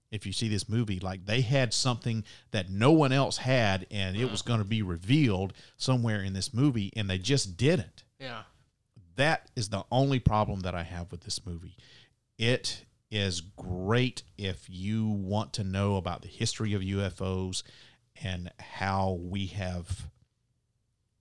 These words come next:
Speaker 1: investigated them,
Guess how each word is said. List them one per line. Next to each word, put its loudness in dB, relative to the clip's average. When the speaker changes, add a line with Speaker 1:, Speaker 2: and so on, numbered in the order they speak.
Speaker 1:
investigated -2
them, -2